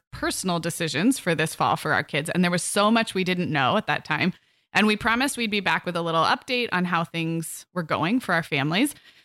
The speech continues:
So that's what we're gonna do today. We're gonna kind of, you know, you are in Michigan, I am in California. Our kids are different ages. We'll just kinda go over what it's been looking like. We're recording this on September eighteenth.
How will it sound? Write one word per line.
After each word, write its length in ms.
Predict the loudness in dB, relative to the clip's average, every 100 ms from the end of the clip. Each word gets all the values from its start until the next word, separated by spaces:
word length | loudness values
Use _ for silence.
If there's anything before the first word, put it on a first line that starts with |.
| -2
So 120 | 2
that's 220 | 2 2
what 100 | 0
we're 80 | -2
gonna 240 | 0 0 0
do 140 | -2
today. 300 | 0 2 2
We're 120 | 2
gonna 280 | 2 2 0 -2
kind 260 | 0 2
of, 180 | 2 -2 -10 -16 -4
you 140 | 2
know, 160 | 2 2
you 280 | 0 0 2
are 160 | 2
in 120 | 2
Michigan, 420 | 2 0 0 2 2
I 180 | 2
am 140 | 2 2
in 120 | 0
California. 800 | 0 0 0 2 4 4 4 2
Our 80 | 0
kids 240 | -2 -2 -2
are 60 |
different 280 | -2 -2 0
ages. 460 | 0 2 2 0 -2
We'll 120 | -4
just 260 | -4 -4
kinda 220 | 0 2 4
go 180 | 2
over 380 | 2 2 2 0
what 200 | 2 2
it's 140 | 0 -2
been 220 | -2 -2
looking 320 | -4 -4 0
like. 320 | 2 0 0
We're 140 | -2 -2
recording 480 | -4 -2 0 2 2
this 260 | 2 0 -8 _ _ _
on 340 | 0 2 2 0
September 680 | -4 -6 -2 0 2 2 2
eighteenth. 640 | -2 -2 -2 2 4 4